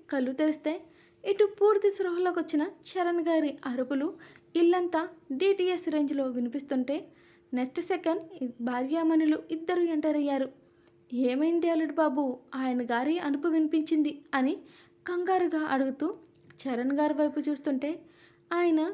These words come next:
నుదుటిని పట్టిన చెమటలు తుడుచుకుంటూ కనిపించారు ఆవిడికి. "అసలే మిడ్ నైట్, మా మామగారికి మీరు గుర్తొచ్చినట్టున్నారు మహా అంటూ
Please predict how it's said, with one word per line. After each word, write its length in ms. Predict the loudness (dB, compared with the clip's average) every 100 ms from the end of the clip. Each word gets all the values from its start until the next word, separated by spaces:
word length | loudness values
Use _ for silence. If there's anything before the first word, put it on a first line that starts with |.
| -4
నుదుటిని 420 | 0 0 0 -2
పట్టిన 400 | -2 -2 -2 -4 -8 _
చెమటలు 520 | -8 -4 -4 -2 -4
తుడుచుకుంటూ 520 | -2 -2 -2 -2 -2
కనిపించారు 640 | -2 -4 -2 -2 -2 -2 -4 -4
ఆవిడికి. 520 | -2 0 0 -2 -4 -8 -20 _ _ _ _ _ _ _ _ _ -6
"అసలే 400 | -6 -4 -4 -4
మిడ్ 200 | -2 0
నైట్, 240 | 0 -2 -6 -20 -20 -20 _ -4
మా 260 | -4 -4 -2
మామగారికి 720 | 0 0 0 0 -2 -2 -6 -4
మీరు 200 | -2 -2
గుర్తొచ్చినట్టున్నారు 1000 | 0 -2 0 -2 -2 -4 0 2 2 0 -8 -16 -20 -20 _ -6
మహా 320 | -2 0 2
అంటూ 460 | 2 2 2 -2